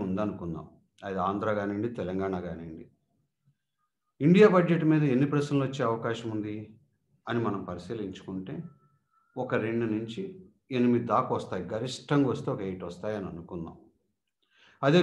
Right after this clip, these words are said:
గ్రూప్ టూ లాంటి ఎగ్జామ్ తీసుకుంటే, తెలంగాణలో ఓ యాభై మార్కులకే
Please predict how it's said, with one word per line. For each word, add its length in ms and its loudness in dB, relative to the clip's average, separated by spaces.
గ్రూప్ 260 4
టూ 140 6
లాంటి 300 4
ఎగ్జామ్ 280 -4
తీసుకుంటే, 520 -10
తెలంగాణలో 640 2
ఓ 60 -8
యాభై 360 2
మార్కులకే 540 -4